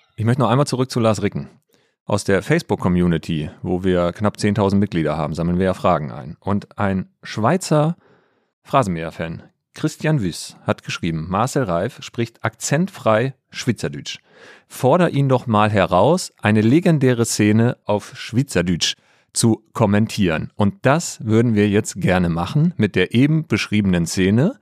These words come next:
Wir haben die Szene hier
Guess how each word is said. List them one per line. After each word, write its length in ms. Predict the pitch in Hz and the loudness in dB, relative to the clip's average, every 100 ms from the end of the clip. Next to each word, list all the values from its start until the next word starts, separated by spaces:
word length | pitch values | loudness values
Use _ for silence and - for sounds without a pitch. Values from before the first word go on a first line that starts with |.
| - - _ | -20 -20 _
Wir 180 | - 101 | -2 2
haben 460 | 110 127 139 160 170 _ _ _ _ | 2 2 0 -4 -6 _ _ _ _
die 100 | 113 | -8
Szene 380 | 104 - 131 123 | -4 2 4 4
hier 440 | 104 113 127 220 | 4 4 4 2